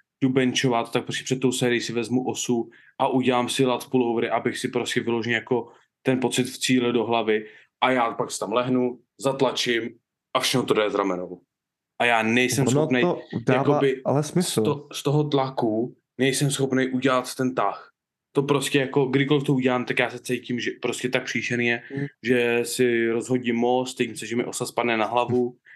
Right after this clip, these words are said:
Speaker 1: všechno prostě nejsem schopnej si tam jakoby do toho srovnat.
Speaker 2: Ale jako ono to, hele, takhle, jako ono to dává z anatomického hlediska smysl, že tam úplně necítíš, že jo, laťák.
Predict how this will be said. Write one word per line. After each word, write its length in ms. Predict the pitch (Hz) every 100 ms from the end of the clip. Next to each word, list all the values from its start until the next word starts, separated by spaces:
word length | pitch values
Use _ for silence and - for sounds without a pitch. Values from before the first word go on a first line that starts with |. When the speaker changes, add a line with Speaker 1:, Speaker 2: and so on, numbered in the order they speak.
| -
Speaker 1:
všechno 320 | - 123 113 117
prostě 300 | 110 - 120
nejsem 280 | 127 127
schopnej 320 | 120 104 120 101
si 120 | 113
tam 180 | 120 117
jakoby 220 | 101 120
do 80 | 104
toho 160 | 120
srovnat. 400 | 117 123 107 90 - _ _ _ _ _ _ _ _ _ -
Speaker 2:
Ale 220 | 113 127
jako 220 | 135 165
ono 240 | 123 135 151
to, 160 | 160
hele, 260 | 156 160 143
takhle, 420 | 165 156 113 104 -
jako 280 | - 139
ono 260 | - 110 135
to 120 | 151
dává 340 | 139 135 139 147
z 80 |
anatomického 600 | 143 131 135 135 135 143
hlediska 440 | 143 135 139 - 156
smysl, 380 | - 170 143 120
že 120 | 117
tam 160 | 120 120
úplně 320 | 107 123 117
necítíš, 880 | 110 - 120 113 - 110 110 107 -
že 220 | 107 117
jo, 420 | 110 107 107 107 117
laťák. 600 | 110 107 - 101 123